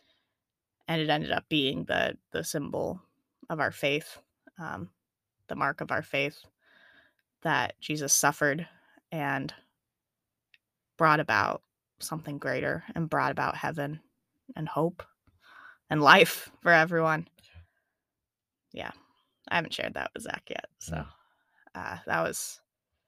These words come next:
Speaker 1: yeah, that night was very hard. Very hard.
Speaker 2: Yeah, I don't think we got to sleep till two A M.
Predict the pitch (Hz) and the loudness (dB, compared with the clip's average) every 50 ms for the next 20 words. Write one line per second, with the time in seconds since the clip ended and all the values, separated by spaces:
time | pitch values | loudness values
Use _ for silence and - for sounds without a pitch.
0 | _ _ _ _ _ _ _ _ _ _ _ _ _ - - - 165 147 131 - | _ _ _ _ _ _ _ _ _ _ _ _ _ -18 -12 -6 -4 -2 -2 -4
1 | - - - - - - - - 190 170 - - 147 139 - - - - - - | -6 -12 -18 -20 -20 -8 -2 0 0 0 2 0 -2 -2 -2 -4 -4 -6 -4 -4
2 | - - - - 269 269 277 294 285 _ - - - - - - - - - - | -4 -6 -8 -8 -10 -12 -14 -16 -16 _ -10 -8 -8 -8 -10 -12 -14 -16 -16 -16
3 | - - - _ _ _ _ _ _ _ _ _ _ _ _ _ _ _ _ _ | -16 -20 -20 _ _ _ _ _ _ _ _ _ _ _ _ _ _ _ _ _
4 | _ _ _ _ _ _ _ _ _ _ _ - - - - - - - 208 - | _ _ _ _ _ _ _ _ _ _ _ -16 -12 -10 -10 -10 -10 -12 -16 -16
5 | - 208 214 _ _ - - _ _ _ _ - - 131 123 - 104 101 - - | -18 -20 -20 _ _ -20 -20 _ _ _ _ -18 -16 -14 -14 -14 -14 -16 -18 -18
6 | 104 - 60 62 71 76 78 _ _ _ _ _ _ _ _ _ _ _ _ - | -18 -18 -18 -18 -18 -18 -20 _ _ _ _ _ _ _ _ _ _ _ _ -18
7 | - - - - - - - - 120 113 107 104 - - - - 78 - _ _ | -16 -16 -16 -14 -14 -16 -16 -16 -16 -18 -20 -20 -18 -16 -16 -16 -16 -18 _ _
8 | _ _ _ _ _ _ _ _ _ _ _ _ _ 101 _ _ _ _ _ _ | _ _ _ _ _ _ _ _ _ _ _ _ _ -20 _ _ _ _ _ _
9 | _ _ - - - - - 67 69 71 76 - | _ _ -20 -20 -14 -14 -12 -12 -12 -12 -14 -14